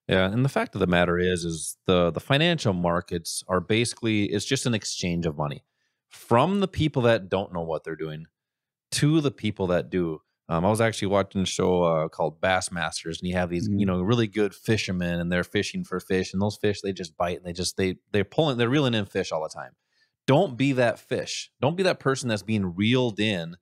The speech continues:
Speaker 1: and, and not knowing how to get out of it, right? Get into the financial markets and get some education. You, Al kicked the show off here today talking about so many more people are getting into these financial
Speaker 2: Right.
Speaker 1: markets without the education.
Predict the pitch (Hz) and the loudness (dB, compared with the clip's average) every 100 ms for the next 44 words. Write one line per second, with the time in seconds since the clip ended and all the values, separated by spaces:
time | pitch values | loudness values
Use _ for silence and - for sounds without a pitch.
0 | _ _ _ _ _ _ - 101 95 92 | _ _ _ _ _ _ -4 0 2 2
1 | 92 107 107 113 127 113 107 104 101 98 | 0 0 2 2 2 0 0 0 -4 -6
2 | - 101 98 90 82 71 - - 78 80 | -2 0 0 -2 -4 -4 -12 -10 -4 -4
3 | - _ _ _ _ - 131 190 175 - | -6 _ _ _ _ 0 2 2 0 0
4 | 101 90 87 92 85 85 - 90 - 98 | 0 0 0 0 0 0 -2 -8 -4 -2
5 | 95 120 - 98 101 - - 185 190 95 | 0 0 -2 -2 -4 -4 -2 -2 0 2
6 | 113 113 107 165 - 156 - - 123 101 | 2 2 2 2 2 -4 -2 0 2 2
7 | - 90 - 85 87 85 104 104 104 92 | 0 -6 -6 -2 0 0 0 0 0 0
8 | 90 92 - - 120 120 120 110 107 107 | 0 0 -2 -2 0 0 0 -2 0 -2
9 | - 110 107 92 90 85 104 104 107 104 | -4 -6 -4 -2 -2 -2 0 2 2 0
10 | 113 - 101 92 92 90 95 101 92 92 | -2 -4 -4 -4 -4 -2 -2 0 2 2
11 | 95 113 - _ _ _ - 95 - 90 | 0 -6 -8 _ _ _ -4 -2 2 0
12 | 87 90 85 - - 76 80 | 0 -2 -2 -2 -2 -2 -4